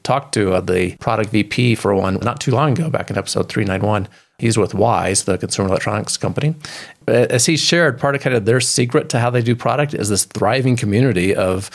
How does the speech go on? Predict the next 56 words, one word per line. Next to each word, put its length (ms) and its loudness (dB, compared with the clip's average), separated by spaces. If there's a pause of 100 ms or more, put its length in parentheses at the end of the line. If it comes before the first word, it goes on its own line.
beta 260 2
testers, 480 -2
people 240 0
that 100 -2
contribute 420 0
ideas, 680 2
and 480 -2
just 260 -4
a 60 -2
great 240 -2
community 440 0
of 160 -2
folks 240 -2
that 400 -6
love 180 0
their 80 0
products. 440 -4 (580)
So 140 2
that 140 2
was 100 2
clearly 320 0
how 120 0
that 200 0
add-, 500 -4
added 180 0
value 240 0
for 120 -6
them. 300 2
Can 160 -2
you 180 0
elaborate 540 0
on 200 2
just 240 -4
the 80 2
value 600 2
of 300 0
communities 520 2
for 260 2
listeners 360 2
that 60 2
are 20 -4
saying, 380 0
"Yeah, 200 4
I 20 0
don't 220 0
know 220 0
if 100 -4
we 100 -2
really 200 -2
need 320 -4
something 300 -4
like 180 -6
this 180 -6
around 220 -2
our 80 -4
product"? 440 -6